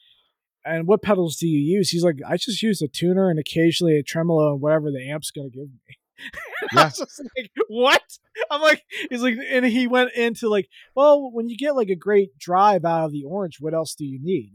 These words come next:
Speaker 1: And I'm like,
Speaker 2: Yeah.
Speaker 1: "Man, you spoke on, like, a true fucking prophecy." Like, 'cause, like,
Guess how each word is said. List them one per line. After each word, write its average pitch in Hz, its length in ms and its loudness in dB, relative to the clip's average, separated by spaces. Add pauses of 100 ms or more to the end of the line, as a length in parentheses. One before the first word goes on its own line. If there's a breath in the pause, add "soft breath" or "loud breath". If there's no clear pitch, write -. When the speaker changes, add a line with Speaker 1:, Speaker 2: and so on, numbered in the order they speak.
(120)
Speaker 1:
And 151 140 -8
I'm 170 80 -2
like, 165 80 0
Speaker 2:
Yeah. 156 120 6
Speaker 1:
"Man, 202 140 2
you 160 100 -2
spoke - 340 -6
on, 214 80 -2
like, 180 140 0
a 131 40 -14
true 185 240 -4
fucking 190 320 -8
prophecy." 220 580 -6 (260 loud breath)
Like, 214 140 -4
'cause, 247 160 -2
like, 254 160 2